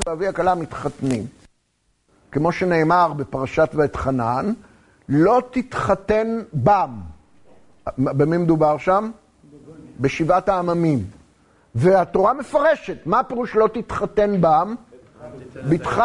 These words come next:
לא תיתן לו, וביתו לא תיקח לבנך". זה נקרא ש-, להתחתן בם. אתה מתחתן עם האבא של החתן או הכל-, של החתן או הכלה בצד השני. אז מי שמתחתן,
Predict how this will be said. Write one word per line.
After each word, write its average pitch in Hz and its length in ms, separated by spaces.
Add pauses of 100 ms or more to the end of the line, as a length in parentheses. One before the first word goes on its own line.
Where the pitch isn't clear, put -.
לא 233 160
תיתן 208 360
לו, 190 420
וביתו 214 380
לא 254 120
תיקח 226 440
לבנך". 185 520 (440)
זה 226 180
נקרא 311 320
ש-, - 120
להתחתן 226 840
בם. 175 300 (680)
אתה 254 200 (100)
מתחתן 285 600
עם 240 120
האבא 262 400
של 226 260 (960)
החתן 226 480
או 202 80
הכל-, 196 360
של 180 240
החתן 170 680
או 214 60
הכלה 208 400 (340)
בצד 175 340
השני. 156 420 (440)
אז 151 160
מי 226 120
שמתחתן, 247 800